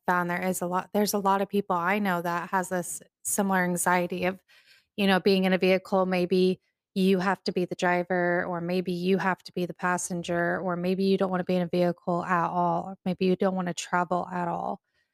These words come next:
Um, mine personally,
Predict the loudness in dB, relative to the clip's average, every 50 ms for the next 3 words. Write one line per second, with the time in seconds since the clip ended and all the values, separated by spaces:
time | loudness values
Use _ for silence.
0 | _ _ _ _ 0 0 2 2 2 2 0 -2 -4 -8 -10 -10 -4 0 2 2
1 | 2 2 2 0 0 0 2 2 2 2 2 0 0 0 0 0 2 2 0 0
2 | 0 0 -2 -4